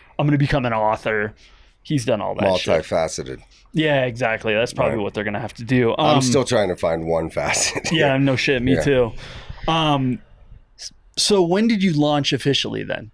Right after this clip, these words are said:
Speaker 1: The first time? And then we'll get into the
Speaker 2: The first time I launched, well, I mean, I, I, m-,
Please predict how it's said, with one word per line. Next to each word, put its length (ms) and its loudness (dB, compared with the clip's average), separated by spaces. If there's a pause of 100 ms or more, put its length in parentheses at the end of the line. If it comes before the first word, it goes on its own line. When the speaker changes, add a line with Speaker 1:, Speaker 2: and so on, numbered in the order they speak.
Speaker 1:
The 100 -2
first 340 0
time? 300 -4 (300)
And 140 0
then 200 2
we'll 100 4
get 160 0
into 280 -2
the 360 0
Speaker 2:
The 120 -2
first 240 -2
time 120 2
I 80 2
launched, 320 0
well, 300 0 (260)
I 80 0
mean, 160 0
I, 180 0 (120)
I, 100 0 (380)
m-, 140 -8